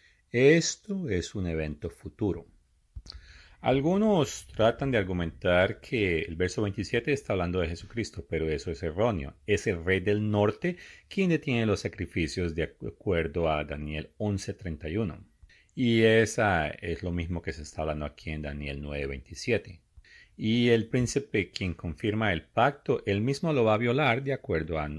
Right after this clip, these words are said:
Daniel nueve veintisiete y Daniel once treinta y uno. Ahora,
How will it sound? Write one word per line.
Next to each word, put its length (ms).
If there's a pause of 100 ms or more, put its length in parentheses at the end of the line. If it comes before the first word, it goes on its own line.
(160)
Daniel 400
nueve 260
veintisiete 920 (320)
y 120
Daniel 440
once 300
treinta 340
y 60
uno. 200 (580)
Ahora, 520